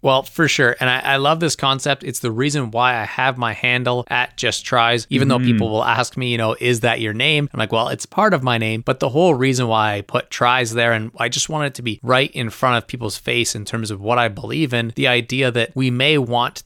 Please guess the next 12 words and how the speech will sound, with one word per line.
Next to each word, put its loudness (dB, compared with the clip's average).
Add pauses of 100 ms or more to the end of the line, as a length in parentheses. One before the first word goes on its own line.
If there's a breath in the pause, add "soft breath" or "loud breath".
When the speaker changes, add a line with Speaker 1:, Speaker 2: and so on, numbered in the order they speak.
Speaker 1:
to -4
be 0
a 0
poet -2
or 2
a 0
painter -8
or 4
an -2
athlete, -4
an 0
actor, -6